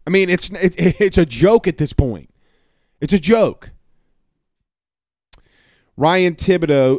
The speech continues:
says on YouTube, "I was waiting for the hold the rope to be, uh, in the dugout in Hoover." I, if it were me,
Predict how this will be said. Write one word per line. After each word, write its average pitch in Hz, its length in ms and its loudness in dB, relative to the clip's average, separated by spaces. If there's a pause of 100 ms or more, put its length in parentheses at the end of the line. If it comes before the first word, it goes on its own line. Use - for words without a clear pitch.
(140)
says 143 680 -4
on 131 200 -4
YouTube, 135 500 0
"I 127 100 -6
was 135 200 -4
waiting 160 280 -2
for 147 140 -4
the 123 140 -4
hold 139 240 -2
the 131 60 -6
rope 131 240 -2
to 127 100 -12
be, 127 440 -4
uh, 123 220 -6
in 120 120 -10
the 113 60 -8
dugout 117 440 -6
in 104 60 -12
Hoover." 117 300 -4 (160)
I, 165 160 -12
if 170 220 2
it 190 140 4
were 262 120 6
me, 214 440 2